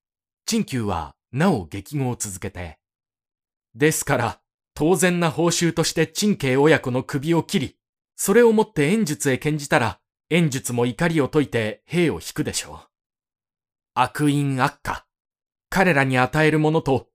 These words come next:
徐州を救う方法は、それしかありません。」呂布は、立ちどころにその気になった。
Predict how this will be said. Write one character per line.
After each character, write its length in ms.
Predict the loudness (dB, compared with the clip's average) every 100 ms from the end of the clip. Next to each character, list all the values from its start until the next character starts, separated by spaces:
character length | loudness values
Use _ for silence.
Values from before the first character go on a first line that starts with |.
| _
徐 180 | 0 2
州 240 | 4 2
を 100 | 2
救 360 | 0 0 2 0
う 20 |
方 240 | 2 0 2
法 180 | 2
は、 220 | 2 0 _ _ _ -6
そ 200 | -2 2
れ 80 |
し 120 | 2 2
か 180 | 2
あ 60 | 2
り 100 | 0
ま 100 | 0
せ 160 | 0 -2
ん。」 100 | -4 _ _ _ _ _ _ _ _ _ _ _ _ _ _ _ _ _ _ _ _ _
呂 120 | -2 0
布 140 | 0
は、 320 | -2 -4 -10 _ _ -8
立 240 | -6 -2
ち 0 |
ど 100 | -2
こ 120 | 0
ろ 80 | -2
に 100 | -2
そ 160 | -4 -6
の 120 | -8
気 120 | -8
に 140 | -12 -12
な 80 |
っ 60 | -16 -18
た。 200 | -20